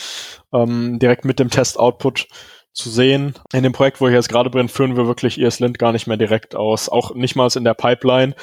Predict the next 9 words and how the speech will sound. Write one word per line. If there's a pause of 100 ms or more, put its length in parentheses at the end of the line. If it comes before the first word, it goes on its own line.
(100)
Das
ist
einfach
integriert
zusammen
mit
dem (280)
restlichen
Jest-Output.